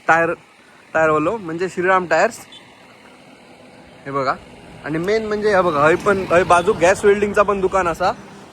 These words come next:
आणि त्या बघा, थंय मोठा गॅरेज पण हा फोर व्हीलरचा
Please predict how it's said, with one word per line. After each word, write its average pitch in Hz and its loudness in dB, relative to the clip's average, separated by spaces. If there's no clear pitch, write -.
आणि 156 -8
त्या 180 2
बघा, 156 -2
थंय 175 0
मोठा 175 -2
गॅरेज 180 -2
पण 208 -4
हा 165 0
फोर 185 -2
व्हीलरचा 143 -4